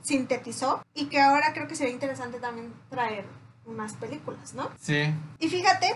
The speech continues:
Speaker 1: también encontré un artículo de esta revista
Speaker 2: Ajá.
Speaker 1: que se llama Las mejores películas sobre relaciones tóxicas.
Speaker 2: <laughs>
Speaker 1: O sea, gracias, revista. Hasta eso tiene. Y déjenme decirles que es del año pasado. De, este es un artículo escrito por Jesús Alberto Germán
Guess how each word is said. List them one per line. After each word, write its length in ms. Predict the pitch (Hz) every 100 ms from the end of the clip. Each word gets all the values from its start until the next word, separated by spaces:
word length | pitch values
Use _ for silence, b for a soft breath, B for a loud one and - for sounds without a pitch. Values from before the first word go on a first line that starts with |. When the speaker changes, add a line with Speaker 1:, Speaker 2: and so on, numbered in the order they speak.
| -
Speaker 1:
también 280 | 277 269 294
encontré 320 | 349 320 285
un 80 | 294
artículo 480 | 302 285 - 269 254
de 80 | 247
esta 200 | 254 269
revista 480 | 254 262 - 190 123
Speaker 2:
Ajá. 280 | 117 120 - -
Speaker 1:
que 120 | 262
se 180 | 269 262
llama 380 | 269 277 302 B B -
Las 240 | 302 320
mejores 640 | 302 294 320 320 359 427 -
películas 500 | 320 285 330 339 320
sobre 280 | 294 262 247
relaciones 760 | 254 247 240 285 294 320 - -
tóxicas. 880 | 285 277 - 277 - 285 277 - -
Speaker 2:
<laughs> 20 | 233 - 165 - - B
Speaker 1:
O 180 | 311 294
sea, 380 | 294 294 269 269 254
gracias, 640 | 269 277 294 349 392 392 427
revista. 440 | 415 403 415 415 494 539 -
Hasta 380 | 277 285 294 285
eso 140 | 320
tiene. 240 | 320 285 285 -
Y 80 |
déjenme 300 | 330 392 480 427
decirles 320 | - 359 392
que 100 | 381
es 40 | 359
del 120 | 403
año 220 | 392 427
pasado. 600 | 285 277 302 311 285 285
De, 260 | 226 269 -
este 300 | 277 294 339
es 260 | 330 - -
un 140 | 285
artículo 380 | 285 285 285 285
escrito 340 | 233 247 277 277
por 140 | 226
Jesús 340 | 226 220 269 285
Alberto 500 | 269 247 247 - 254
Germán 520 | - 320 339 330 320